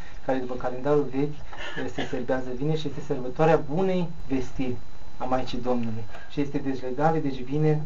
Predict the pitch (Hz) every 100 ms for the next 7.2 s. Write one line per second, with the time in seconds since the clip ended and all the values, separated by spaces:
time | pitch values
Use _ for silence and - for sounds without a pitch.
0 | - 120 - 143 127 - 165 - - -
1 | 123 123 120 120 139 139 - 117 113 117
2 | 123 - - - - - - 143 147 196
3 | 185 - 170 175 185 185 - - - 156
4 | 151 151 147 139 143 143 151 165 185 180
5 | - - - - - 156 156 147 151 185
6 | - 170 165 160 165 131 131 131 123 123
7 | - 117